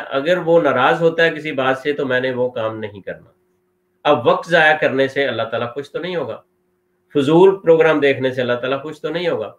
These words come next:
मेरा काम है कि मैं, ये मेरा पढ़ने का time है, मैं पढूं, मेहनत करूं और मैं इल्म हासिल करूं, क्योंकि आंसर फरमाया कि इल्म हासिल करो खा तुम्हें चीन जाना पड़े। इल्म हासिल करूं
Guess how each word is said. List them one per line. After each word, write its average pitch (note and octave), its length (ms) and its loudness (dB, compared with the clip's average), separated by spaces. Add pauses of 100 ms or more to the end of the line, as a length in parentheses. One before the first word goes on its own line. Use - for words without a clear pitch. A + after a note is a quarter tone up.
(680)
मेरा D#3 360 4
काम D#3 260 2
है D3 300 2
कि D#3 200 -8
मैं, C#3 300 2
ये C#3 160 0
मेरा B2+ 220 0
पढ़ने C3+ 340 -2
का C3+ 160 -2
time A#2 320 -4
है, C3 120 0
मैं A#2+ 220 -4
पढूं, A2 240 -6 (1080)
मेहनत D#3+ 440 2
करूं B2 240 2 (680)
और E3 280 4
मैं E3 380 2
इल्म F#3 320 0
हासिल E3 380 -4
करूं, D#3 280 -2 (460)
क्योंकि D3 200 -4
आंसर D3 280 -2
फरमाया D#3+ 360 0
कि E3 140 -8
इल्म E3 200 2
हासिल D3+ 300 -2
करो E3 240 -4
खा E3 180 -2
तुम्हें E3 320 0
चीन F#3 240 -2
जाना C#3+ 240 2
पड़े। F#2+ 240 -8 (760)
इल्म F3+ 240 2
हासिल E3+ 340 0
करूं E3 260 0